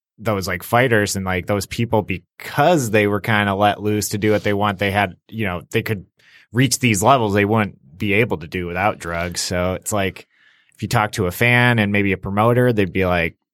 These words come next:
"Well, that's why we did it. And that's why they liked watching it, because it made it a more interesting, you know, um, sport." But, you know, it's still good. But that's like with sports, it's, it's not gonna make sports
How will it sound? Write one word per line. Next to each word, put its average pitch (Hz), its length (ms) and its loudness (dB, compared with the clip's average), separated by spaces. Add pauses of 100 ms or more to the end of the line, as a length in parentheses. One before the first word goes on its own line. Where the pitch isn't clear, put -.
(100)
"Well, 90 120 -14
that's 82 280 -4
why 82 160 -2
we 82 100 -4
did 113 220 2
it. 101 80 4
And 90 80 -2
that's 92 200 -2
why 90 220 2
they 87 200 0
liked 90 260 -2
watching 98 360 0
it, 90 180 -2
because 87 400 -4
it 85 100 -4
made 92 160 2
it 90 80 2
a 87 40 -4
more 90 240 -4
interesting, 90 840 -4
you 95 160 -6
know, 82 240 -2
um, 80 420 -2
sport." 104 540 2 (100)
But, 90 300 -2 (800)
you 165 80 -6
know, 131 100 0
it's 131 120 -2
still 170 180 4
good. 127 440 4
But 139 200 2
that's 160 180 2
like 160 140 2
with 143 80 2
sports, 139 300 2
it's, 117 200 -10
it's 117 80 -18
not 151 140 0
gonna 147 100 0
make 123 180 0
sports 113 380 -4